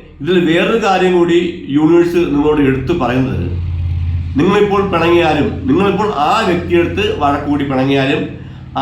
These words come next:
ആ വ്യക്തി ഇപ്പോൾ നിങ്ങളടുത്ത് വഴക്കൂടി പിണങ്ങിപ്പോയാലും, നിങ്ങളെ സ്നേഹിപ്പിച്ചത്, ഒന്നിപ്പിച്ചത് അത് ഡെസ്റ്റിനിയാണ്, വിധിയാണ്. ആർക്കും പരസ്പരം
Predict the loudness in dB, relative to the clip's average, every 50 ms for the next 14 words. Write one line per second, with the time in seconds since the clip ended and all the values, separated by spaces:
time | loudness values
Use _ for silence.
0 | 0 0 0 0 2 0 0 -2 0 0 0 0 2 2 2 0 0 -2 -2 0
1 | 0 2 0 0 -2 -2 -2 -2 -2 -2 -2 -2 -2 -2 -2 -2 -2 -2 -2 -2
2 | -2 -2 -2 0 -2 -2 -4 -4 -2 -2 0 0 0 0 2 2 2 0 0 -2
3 | -4 -10 -14 -16 -18 -20 -20 -20 -20 -20 -20 -20 -20 -20 -20 -20 -20 -20 -20 -20
4 | -20 -20 -20 -18 -8 -4 0 2 2 2 2 2 0 0 -2 -6 -10 -14 -12 -6
5 | -2 0 0 0 0 0 -2 -2 -2 -2 -2 -2 -2 -4 -6 -8 -12 -12 -6 -2
6 | 0 0 2 2 0 0 0 -2 -2 -2 -4 -4 -4 -6 -6 -8 -6 -6 -4 -2
7 | -2 -4 -2 -4 -4 -4 -4 -2 0 0 0 0 0 0 0 0 0 0 0 0
8 | 0 -2 -6 -10 -12 -16 -20 -20 -20 _ _ _ _ _ _ -20 -14 -8 -4 -2
9 | 0 0 0 -2 -2 -4 -6 -6 -8 -12 -16 -8 -4 -4 -2 -2 -4 -4 -4 -4
10 | -4